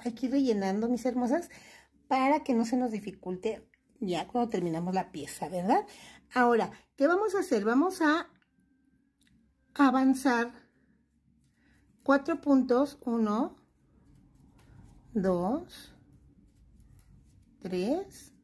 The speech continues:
y cuatro puntos para posicionarnos en el lado interno de la piernita, ¿sale?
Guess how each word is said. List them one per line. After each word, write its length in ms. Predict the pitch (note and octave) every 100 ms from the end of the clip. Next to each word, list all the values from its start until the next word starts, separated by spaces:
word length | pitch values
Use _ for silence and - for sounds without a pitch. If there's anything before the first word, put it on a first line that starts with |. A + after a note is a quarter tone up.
| _ _ _ _ _ _
y 140 | - C4 -
cuatro 720 | B3 A3+ A3+ C#4 C#4 C#4 _
puntos 500 | G#3+ F#3 E3+ D#3+ -
para 380 | _ C#4+ D#4+ F4
posicionarnos 840 | F4 E4 E4 D#4 D4 B3 C#4 C#4 -
en 200 | A#3+ A#3+
el 120 | A3+
lado 260 | G#3 F#3+ G#3
interno 580 | G#3 G#3 F3 E3 - F3
de 100 | F3
la 140 | F3
piernita, 480 | G#3 G#3+ C4 D4 - _ _ _ _
¿sale? 600 | - G3+ D#3+ F3+ D#4+ -